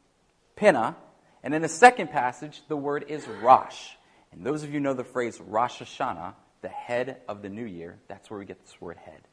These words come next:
It's the head of the corner. And so they translate the second one as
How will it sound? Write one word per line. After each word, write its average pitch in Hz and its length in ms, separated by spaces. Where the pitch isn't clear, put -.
It's - 100
the - 100
head 127 360
of 107 220
the 113 80
corner. 80 440
And 143 160
so 170 260
they 170 180
translate 226 640
the 151 80
second 202 440
one 131 180
as 131 260